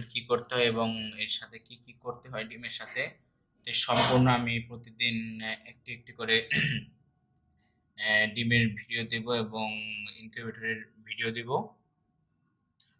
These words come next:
তো এক থেকে একুশ দিন একদম বাচ্চা বের হওয়া পর্যন্ত আপনার ফুল একটা সেশন, একটি ভিডিও পাবেন। তো আজকে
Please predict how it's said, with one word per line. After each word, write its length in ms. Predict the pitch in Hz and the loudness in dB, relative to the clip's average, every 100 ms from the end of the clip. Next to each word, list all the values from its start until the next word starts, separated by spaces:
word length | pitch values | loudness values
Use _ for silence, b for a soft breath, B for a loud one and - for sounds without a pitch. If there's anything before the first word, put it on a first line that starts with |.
| _ - | _ 2
তো 40 | 120 117 | 6 6
এক 60 | 120 | 4
থেকে 160 | 123 123 | -2 0
একুশ 200 | 120 120 110 | 0 0 2
দিন 120 | 123 | 2
একদম 360 | 117 110 110 107 107 107 107 | 2 0 -2 -2 -4 -8 -4
বাচ্চা 300 | 107 107 - 107 | -2 -2 -2 2
বের 120 | 113 | 2
হওয়া 140 | 113 110 | 2 -2
পর্যন্ত 260 | 113 113 156 185 - _ _ _ _ - | -6 -6 -4 -4 -8 _ _ _ _ -10
আপনার 300 | 113 120 113 | -6 -2 -2
ফুল 280 | - 123 120 | 0 2 4
একটা 540 | 113 - - - 113 110 107 104 101 101 98 92 - _ | 4 2 -4 0 4 6 6 2 -2 -6 -10 -18 -20 _
সেশন, 400 | - 113 - 117 113 | -6 0 0 2 -4
একটি 200 | - 110 | -6 -12
ভিডিও 280 | 107 110 110 | -12 -8 -2
পাবেন। 320 | 110 113 156 - _ _ _ _ _ _ _ - | 0 0 -4 -8 _ _ _ _ _ _ _ 2
তো 80 | 120 | 2
আজকে 360 | 110 - - | 4 0 2